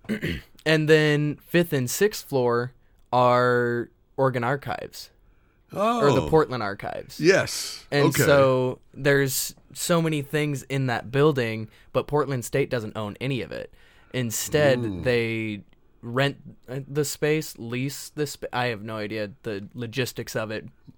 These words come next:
Speaker 1: Ultimately, Prem owns the building, and so if there's anything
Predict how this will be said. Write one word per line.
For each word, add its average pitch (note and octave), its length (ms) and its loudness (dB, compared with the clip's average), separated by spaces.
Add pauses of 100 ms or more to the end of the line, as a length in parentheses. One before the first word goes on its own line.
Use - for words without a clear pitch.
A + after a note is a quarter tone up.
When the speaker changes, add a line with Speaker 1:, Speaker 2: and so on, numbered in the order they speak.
(140)
Speaker 1:
Ultimately, C3 680 0 (580)
Prem D#3 360 4
owns C#3 560 0
the C3 100 -4
building, A#2 580 -2 (440)
and A#2+ 360 -2
so A#2+ 380 0
if A#2+ 180 0
there's B2 320 -2
anything C3+ 760 -2